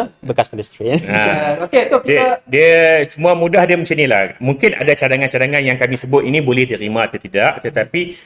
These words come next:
Speaker 2: pengguna kita harus memikirkan apakah tindak tanduk kita itu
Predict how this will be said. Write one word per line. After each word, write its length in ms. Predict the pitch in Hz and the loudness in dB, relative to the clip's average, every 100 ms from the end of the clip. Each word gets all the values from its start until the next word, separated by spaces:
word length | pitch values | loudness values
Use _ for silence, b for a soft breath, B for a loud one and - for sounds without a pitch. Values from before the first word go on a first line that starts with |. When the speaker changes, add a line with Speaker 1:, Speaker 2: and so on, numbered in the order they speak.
| B B | B B
Speaker 2:
pengguna 720 | _ 131 139 170 175 226 294 - _ | _ -2 0 0 2 2 -2 -12 _
kita 300 | - - 196 | -12 -2 -2
harus 540 | - 156 165 190 185 | 2 2 2 0 -4
memikirkan 720 | - 151 151 151 151 131 135 | -4 -4 -4 -2 -2 -2 -4
apakah 480 | - 131 - 185 180 | -6 -4 -2 -2 -4
tindak 320 | - 143 139 | -4 -2 -2
tanduk 240 | - 143 180 | -2 -2 -2
kita 240 | - 160 | -2 -2
itu 560 | 175 127 135 220 330 | 0 0 2 2 2